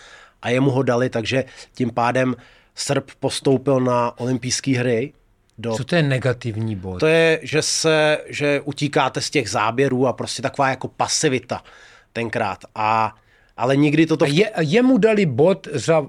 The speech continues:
Speaker 2: za vaši pasivitu,
Speaker 1: Za
Speaker 2: jakože?
Speaker 1: moji negativitu, no, negativní styl zápasu, tenkrát to byl.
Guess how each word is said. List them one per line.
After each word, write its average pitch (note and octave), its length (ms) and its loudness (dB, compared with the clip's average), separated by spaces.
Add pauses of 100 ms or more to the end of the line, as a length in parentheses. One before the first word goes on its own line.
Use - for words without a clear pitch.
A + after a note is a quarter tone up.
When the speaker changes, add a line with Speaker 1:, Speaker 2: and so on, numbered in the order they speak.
(120)
Speaker 2:
za C3+ 160 -2
vaši F3 320 -2
pasivitu, C#3+ 540 0
Speaker 1:
Za G2 60 -2
Speaker 2:
jakože? C3+ 180 2
Speaker 1:
moji D3 240 4
negativitu, A#2+ 640 0
no, F#2 140 -8
negativní A2 460 -4
styl A2 260 -2
zápasu, G#2 460 -6
tenkrát G2 360 -6
to G2 100 -10
byl. E2+ 200 -14